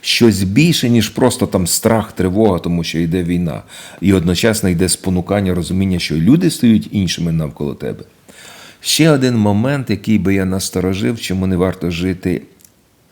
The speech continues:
прочитуючи умовно, ви ж розумієте, ми метафорично говоримо,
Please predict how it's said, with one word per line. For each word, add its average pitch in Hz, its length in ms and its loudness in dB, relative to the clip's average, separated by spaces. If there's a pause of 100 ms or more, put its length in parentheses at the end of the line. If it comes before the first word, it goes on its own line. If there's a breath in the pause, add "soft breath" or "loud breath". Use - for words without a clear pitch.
(220)
прочитуючи 92 1040 0
умовно, 80 380 -2
ви 92 100 -4
ж 87 120 -8
розумієте, 82 420 -4
ми 76 120 -4
метафорично 78 680 -6
говоримо, 95 500 -4